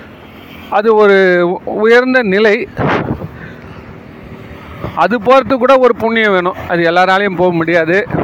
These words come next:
அது இந்த காலத்துக்கும் வரப்போற காலத்துக்கும் ரொம்ப கஷ்டம் அது. அதுவும் சுதந்திரமான சமயங்கள். இப்போ சில பேர் எடுத்தீங்கன்னா, அதை பத்தி ஒண்ணுமே தெரியாது மதத்தை பத்தி.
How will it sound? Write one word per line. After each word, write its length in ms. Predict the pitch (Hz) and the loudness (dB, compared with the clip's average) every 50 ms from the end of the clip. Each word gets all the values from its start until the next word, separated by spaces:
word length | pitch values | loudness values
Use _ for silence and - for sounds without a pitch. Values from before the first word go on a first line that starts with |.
| - - - - - - - - - - - - - - - - - - - - - - - - - - - | -4 -4 -4 -4 -4 -4 -6 -6 -6 -8 -12 -16 -16 -16 -16 -16 -18 -18 -18 -16 -16 -16 -18 -18 -18 -10 -10
அது 360 | - - - 196 202 196 180 165 | -8 -6 -4 -2 -2 -2 -2 -2
இந்த 300 | 160 180 202 233 240 254 | -2 -2 0 2 2 2
காலத்துக்கும் 500 | 240 226 240 240 247 226 185 233 247 233 | 4 4 4 2 2 2 0 0 2 2
வரப்போற 360 | 214 202 214 180 208 220 208 180 | 2 2 2 2 2 0 2 2
காலத்துக்கும் 440 | 180 175 190 180 185 180 185 170 | 2 0 0 0 -2 -2 -2 -2
ரொம்ப 140 | 165 165 170 | -2 -2 -2
கஷ்டம் 400 | 170 - 156 - - - 180 156 | -2 -2 -4 -4 -4 -4 -4 -4
அது. 140 | 147 117 - - - - - - - - - - - - - - - - - - 160 | -4 -6 -8 -8 -8 -6 -4 -4 -2 -2 -2 -2 -2 -4 -6 -8 -10 -10 -8 -6 -4
அதுவும் 300 | 147 151 165 202 196 151 | -2 0 2 2 2 0
சுதந்திரமான 600 | - 175 214 233 240 233 226 226 214 202 202 214 | 0 2 2 2 2 2 0 0 0 0 0 -2
சமயங்கள். 520 | 190 - 180 165 165 165 160 147 156 143 123 95 - - - - - - - - - - - - - - - - - - - - - - - - - - - - - - - - - - - - - - | -2 -2 -2 -2 -2 -2 -2 -2 -2 -2 -4 -4 -8 -10 -14 -14 -14 -14 -14 -14 -14 -14 -14 -14 -14 -14 -14 -14 -14 -14 -16 -18 -18 -16 -16 -18 -18 -18 -18 -10 -6 -4 -4 -4 -4 -6 -6 -6 -6 -4
இப்போ 260 | 196 196 180 196 196 | -4 -2 0 0 0
சில 180 | 180 190 202 208 | 2 2 2 4
பேர் 200 | 190 240 262 254 | 4 6 6 6
எடுத்தீங்கன்னா, 420 | 240 214 196 254 240 226 247 233 196 165 170 190 220 226 214 - - 160 | 4 4 2 -2 -2 0 2 2 2 2 2 0 -2 -2 -4 -6 -6 -4
அதை 220 | 143 135 151 175 175 | -4 -2 -2 -2 -2
பத்தி 180 | 196 208 220 285 | -2 -2 0 0
ஒண்ணுமே 360 | 269 240 240 247 254 269 294 | 2 2 2 0 0 0 0
தெரியாது 280 | 226 233 262 262 254 | 0 2 4 4 4
மதத்தை 280 | 226 220 233 247 208 220 | 4 4 2 2 2 0
பத்தி. 240 | 202 214 202 - 196 | 0 0 0 -2 -4